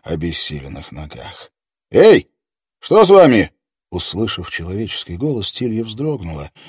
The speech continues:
На обочине дороги стояла припаркованная машина, рядом с ней какой-то мужчина. Собранные в хвост волосы,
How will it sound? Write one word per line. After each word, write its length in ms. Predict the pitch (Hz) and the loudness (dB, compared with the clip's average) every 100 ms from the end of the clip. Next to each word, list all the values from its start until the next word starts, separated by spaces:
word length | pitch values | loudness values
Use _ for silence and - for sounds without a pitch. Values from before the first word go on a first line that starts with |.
| - _ | -20 _
На 180 | - 82 | -8 -6
обочине 480 | 78 76 107 - 78 | -4 -4 -4 -6 -10
дороги 360 | 73 78 98 78 | -8 -6 -6 -6
стояла 440 | - 71 92 82 | -10 -6 -6 -6
припаркованная 680 | 82 78 78 82 95 90 80 | -10 -12 -12 -6 -4 -4 -6
машина, 500 | 73 - 101 143 - _ - _ - | -10 -8 -6 -6 -10 _ -20 _ -12
рядом 340 | 78 101 120 | -4 -4 -4
с 80 | - | -6
ней 180 | 90 127 | -6 -6
какой-то 380 | 95 90 87 110 | -6 -8 -6 -6
мужчина. 720 | 110 - 82 71 60 50 - - - _ | -4 -6 -8 -12 -14 -16 -18 -20 -20 _
Собранные 520 | - 82 80 73 73 71 | -10 -6 -6 -8 -10 -12
в 60 | |
хвост 340 | - 71 73 - | -14 -12 -12 -10
волосы, 560 | 85 120 117 - 131 | -6 -4 -2 -2 -4